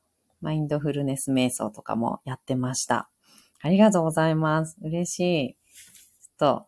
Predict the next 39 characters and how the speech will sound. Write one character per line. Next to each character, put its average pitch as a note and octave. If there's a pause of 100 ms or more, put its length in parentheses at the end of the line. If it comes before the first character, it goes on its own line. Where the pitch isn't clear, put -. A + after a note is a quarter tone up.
何 G3+
個 E3
か A#2
投 E3
稿、 D#3+ (280)
真 D#3+
面 -
目 G3
に F#3
こ E3+
う -
マ D#3
ン D#3+
ト E3+
ラ D#3+
を D#3
唱 D#3
え D#3
る B2
っ -
て C#3
い C#3
う C3
の B2
と -
か E3
も G3+
投 D#3+
稿 C3+
し -
て C#3
い C3
る C3
の A2+
で、 C#3 (1200)
あ C#3+
の、 A2+
ぜ C#3
ひ -